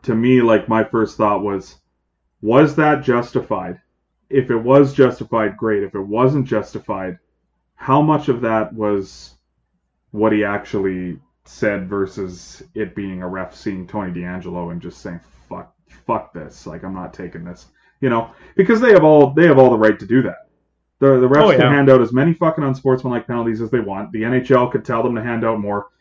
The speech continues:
Speaker 1: but the refs already let so many blatant calls go in a game that they can't start calling unsportsmanlike penalties 'cause it would just be a sixty-minute power play at that point. You know what I mean? The amount of uncalled shit in the game today, it, it's back to not quite the level of two thousand four,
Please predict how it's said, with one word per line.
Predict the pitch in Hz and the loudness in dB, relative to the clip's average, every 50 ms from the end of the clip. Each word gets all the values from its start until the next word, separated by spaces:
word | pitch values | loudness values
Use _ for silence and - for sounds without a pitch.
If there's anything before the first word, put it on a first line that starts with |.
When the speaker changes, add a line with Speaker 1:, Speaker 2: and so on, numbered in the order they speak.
| _ _ - | _ _ -4
Speaker 1:
but | 127 123 | -2 0
the | 117 | 2
refs | 117 135 139 135 - | 4 4 4 4 4
already | 156 139 139 135 127 | 4 4 6 6 4
let | 120 123 123 120 - | 4 2 -2 -2 -6
so | - - 135 127 123 | -6 -4 -4 -2 -2
many | 123 120 117 104 | -4 -4 -6 -8
blatant | 95 90 107 101 107 113 135 135 135 127 110 113 | -8 -8 -6 -2 0 0 0 0 -2 -6 -8 -6
calls | - 117 107 104 101 - | -4 -2 -2 -2 -2 -4
go | - 110 101 101 | -4 -4 -4 -4
in | 98 | -6
a | 95 | -8
game | 95 104 101 98 95 | -8 -8 -8 -8 -8
that | 98 92 | -8 -6
they | - 104 | -6 -6
can't | - - 127 120 110 - | -6 -4 -6 -6 -6 -8
start | - - - 117 110 - - | -8 -4 -2 -2 -2 -2 -4
calling | - 123 117 110 107 107 104 | -4 -2 -2 0 -2 -2 -6
unsportsmanlike | 98 95 - - 147 156 160 156 - 123 110 107 101 95 - | -8 -10 -8 -4 0 0 0 0 -2 -4 -4 -4 -6 -6 -8
penalties | 113 107 104 104 117 113 107 - _ _ _ _ _ - | -8 -6 -6 -4 -6 -6 -8 -10 _ _ _ _ _ 0
'cause | - 139 135 | 2 4 4
it | 143 | 4
would | 139 135 | 4 4
just | 135 147 - - | 2 0 0 2
be | 151 131 | 2 2
a | 123 | 2
sixty-minute | 123 - 135 127 - - 113 104 101 98 90 - | 2 0 -4 -4 -4 -6 -6 -6 -6 -6 -8 -10
power | 101 87 85 80 - - | -10 -12 -12 -12 -14 -16
play | 85 78 | -18 -20
at | 82 87 _ - | -20 -18 _ -16
that | 80 - - | -16 -16 -16
point. | _ - - - _ _ _ _ _ _ _ - | _ -20 -20 -20 _ _ _ _ _ _ _ 2
You | 127 | 4
know | 131 143 | 4 4
what | 135 127 | 4 2
I | |
mean? | 120 120 113 113 - _ _ _ _ - | 0 0 -2 -6 -8 _ _ _ _ 0
The | - 127 | 4 4
amount | 127 139 156 160 156 | 6 6 6 4 4
of | 131 113 113 | 2 2 0
uncalled | 120 123 120 - 123 120 117 113 110 | 0 0 -2 -2 -2 -2 -2 -2 -4
shit | - - 120 110 110 | -4 -2 0 0 0
in | 110 107 | 0 -2
the | 104 | -4
game | 101 107 104 104 104 | -4 -6 -6 -6 -6
today, | 101 - 101 101 98 98 98 95 | -6 -8 -8 -6 -6 -4 -4 -6
it, | 90 - - 110 98 - | -6 -6 -8 -8 -6 -6
it's | 104 98 - | -8 -10 -10
back | - - 110 113 120 - - - | -6 -4 -2 -2 -2 -4 -6 -6
to | - 113 107 104 101 90 - | -4 -2 0 0 -2 -4 -6
not | 90 113 117 113 107 - - _ | -4 -4 -4 -4 -4 -8 -12 _
quite | - - 113 113 117 - | -8 -4 -4 -4 -2 -2
the | - 120 | -2 2
level | 127 123 120 123 123 123 | 2 2 2 2 2 0
of | 120 120 | -2 -2
two | - 131 123 | -2 -2 0
thousand | 123 123 120 117 123 113 | 0 0 0 0 -2 -4
four, | - - 127 123 127 - - - | -4 -2 -2 0 0 -2 -4 -8